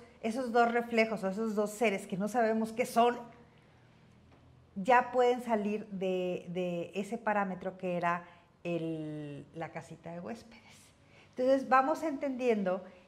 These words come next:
que entre ellos más tienen, eh, relación e intimidad con los seres externos, ellos pueden ir saliendo más y más y más del parámetro de su prisión.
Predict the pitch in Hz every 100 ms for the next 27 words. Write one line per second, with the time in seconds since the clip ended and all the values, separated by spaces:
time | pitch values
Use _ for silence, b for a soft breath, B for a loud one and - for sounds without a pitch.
0 | - 220 214 208 220 220 214 220 220 262
1 | 302 311 254 226 226 226 202 196 196 b
2 | b b _ 180 185 175 170 170 170 175
3 | 190 185 185 - 240 233 233 226 202 196
4 | 190 185 190 196 214 - 190 175 165 165
5 | - 214 202 220 220 - 208 196 196 233
6 | 339 - - b b b b b - 220
7 | 220 208 214 196 180 196 196 196 202 185
8 | 180 170 170 175 - - - 185 175 -
9 | - 180 170 165 170 185 175 165 165 -
10 | b b 175 190 185 185 185 185 180 175
11 | 165 202 - - _ _ 180 170 180 185
12 | - 175 - 170 - - 247 208 175